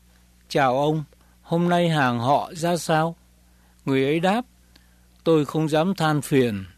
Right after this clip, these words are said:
vì Chúa cho đầy đủ." Gilmore nói, "Được Chúa cứu đúng là một việc vĩ đại." Người bán hàng nhìn Gilmore và nói, "Tôi biết có một điều hơn cả được Chúa cứu nữa."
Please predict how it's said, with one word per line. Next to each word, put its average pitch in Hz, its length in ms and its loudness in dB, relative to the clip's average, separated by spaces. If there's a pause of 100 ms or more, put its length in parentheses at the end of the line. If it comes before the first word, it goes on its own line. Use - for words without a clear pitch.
(120)
vì 120 320 -2
Chúa 147 400 -2
cho 151 220 2
đầy 120 220 0
đủ." 95 300 -8 (880)
Gilmore 135 480 2
nói, 131 320 0 (680)
"Được 139 360 0
Chúa 185 220 2 (100)
cứu 185 320 4
đúng 214 280 0
là 220 100 2
một 143 240 0
việc 110 300 -2
vĩ 131 160 -2
đại." 156 340 -4 (880)
Người 143 160 0
bán 185 240 0
hàng 139 380 0
nhìn 131 260 0
Gilmore 190 500 2
và 127 80 0
nói, 139 340 -2 (500)
"Tôi 139 140 0
biết 170 280 0
có 175 140 0
một 143 160 0
điều 117 320 -2
hơn 190 360 2
cả 151 160 2
được 131 300 0
Chúa 202 180 2
cứu 196 300 2
nữa." 165 200 -2